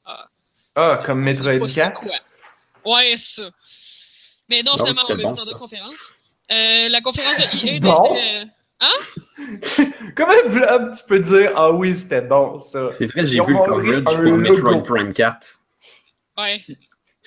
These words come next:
Speaker 2: Ils ont
Speaker 3: C'était un J peg.
Speaker 1: Oui, c'est ça.
Speaker 2: Sérieux, là, la caméra panne sur un logo.
Speaker 1: Puis
Speaker 2: Metroid
Speaker 1: le remake
Speaker 2: quatre.
Speaker 1: de, euh, Metroid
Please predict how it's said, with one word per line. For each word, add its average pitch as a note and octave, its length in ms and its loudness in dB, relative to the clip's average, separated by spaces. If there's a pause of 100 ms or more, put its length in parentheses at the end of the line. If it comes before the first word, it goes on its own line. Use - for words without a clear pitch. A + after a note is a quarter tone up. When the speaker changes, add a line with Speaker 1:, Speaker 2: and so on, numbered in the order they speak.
(160)
Speaker 2:
Ils E3 140 -6
ont G#3+ 100 2
Speaker 3:
C'était A2+ 260 4
un G#2+ 260 0
J A2+ 200 -4
peg. A2 500 -4 (340)
Speaker 1:
Oui, G#3 460 -14
c'est B3 220 -8
ça. B3 240 -2 (760)
Speaker 2:
Sérieux, A3+ 1300 -4
là, F#3+ 200 0
la D3+ 140 0
caméra E3+ 540 -4
panne E3 280 -4
sur C3+ 220 -10
un A#2+ 120 -4
logo. C#3+ 760 -12
Speaker 1:
Puis A2+ 100 -12
Speaker 2:
Metroid A2+ 300 -4
Speaker 1:
le B3+ 200 0
remake C#4+ 360 -2
Speaker 2:
quatre. B3 260 -10
Speaker 1:
de, A3 1200 -2
euh, G3+ 40 -12
Metroid G#3+ 340 -10